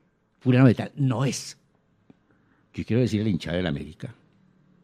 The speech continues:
que tal vez tenga razón, de pronto Soto no es arquero para América.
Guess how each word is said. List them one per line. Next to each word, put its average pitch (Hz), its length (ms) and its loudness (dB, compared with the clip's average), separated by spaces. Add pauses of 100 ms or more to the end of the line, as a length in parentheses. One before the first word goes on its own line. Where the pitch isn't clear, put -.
(760)
que 101 100 -8
tal 101 160 -8
vez 139 160 -6
tenga 156 220 -2
razón, 160 320 -4
de 139 80 -6
pronto 120 260 -4
Soto 139 300 0
no 139 100 2
es 135 140 -6
arquero 80 340 -10
para - 240 -14
América. - 520 -10